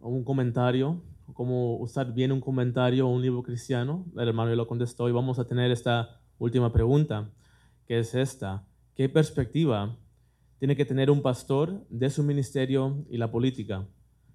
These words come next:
¿Qué perspectiva tiene que tener un pastor de su ministerio y la política? Hay muchos pastores que cada domingo hablan de la poli-, la política detrás del púlpito y hay otros pastores que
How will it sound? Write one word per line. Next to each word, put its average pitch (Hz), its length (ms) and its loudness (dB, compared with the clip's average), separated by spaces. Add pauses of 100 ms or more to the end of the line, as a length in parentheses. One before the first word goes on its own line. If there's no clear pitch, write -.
(520)
¿Qué 135 180 4
perspectiva 139 840 2 (200)
tiene 131 180 2
que 127 100 0
tener 123 220 0
un 143 120 4
pastor 113 520 0
de 113 100 0
su 131 260 -2
ministerio 113 960 -2 (720)
y 113 80 -6
la 107 160 -2
política? 117 500 -2
Hay 110 80 2
muchos 127 260 0
pastores 127 540 0
que 120 460 0
cada 131 180 2
domingo 139 400 4
hablan 127 300 2
de 123 80 0
la 120 140 0
poli-, 127 380 -4
la 120 200 -2
política 139 400 -2
detrás 120 240 0
del 120 320 -2 (400)
púlpito 131 560 2
y 113 80 2
hay 120 80 4
otros 131 180 0
pastores 131 500 -2
que 127 420 0